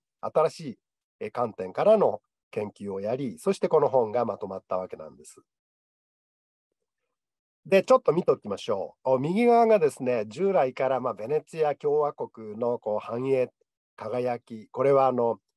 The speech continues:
ビザンツ世界、そしてイスラム、アラブ世界との交流から生まれたと。えー、東方貿易、そして、あの、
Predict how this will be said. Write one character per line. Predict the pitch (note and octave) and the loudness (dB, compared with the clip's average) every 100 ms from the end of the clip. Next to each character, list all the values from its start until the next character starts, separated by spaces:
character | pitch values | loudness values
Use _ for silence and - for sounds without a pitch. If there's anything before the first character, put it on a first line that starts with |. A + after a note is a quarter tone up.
| _ _ | _ _
ビ | A2 G#2+ | -10 0
ザ | C3 | 0
ン | B2 | 0
ツ | B2 A#2+ A2 F#2 | -6 -8 -10 -8
世 | - A#2+ | -6 -4
界、 | A2 F2+ | -4 -6
そ | - A#2 | -4 -4
し | - | -2
て | - B2+ A#2+ - _ _ - | 2 2 2 -4 _ _ -18
イ | A2 | -10
ス | B2 | -4
ラ | A#2 A2+ | -2 -2
ム、 | G#2+ | -2
ア | |
ラ | A2+ | -4
ブ | A2 | -4
世 | A#2 A2 | -4 -2
界 | G#2+ A2 | -2 -2
と | E3+ | 0
の | C#3 | 0
交 | - A2 | -2 -6
流 | A2 A#2 | -6 -2
か | C#3+ | 0
ら | |
生 | B2+ | 0
ま | G#2+ G#2 | -2 -6
れ | |
た | G#2 F#2+ | -6 -8
と。 | - - _ _ _ _ _ | -10 -16 _ _ _ _ _
え | A2+ A2+ A2 - | -4 -2 -2 -4
ー、 | _ _ _ | _ _ _
東 | A2 G#2 | 2 4
方 | A2+ | 2
貿 | G#2 G2 | 2 -2
易、 | F#2+ G2 F#2 | -6 -14 -8
そ | A#2+ | -8
し | - | -4
て、 | - A2 G#2 _ _ _ - | 0 0 0 _ _ _ -6
あ | G2 | -6
の、 | F#2+ G2 F#2+ | -4 -4 -4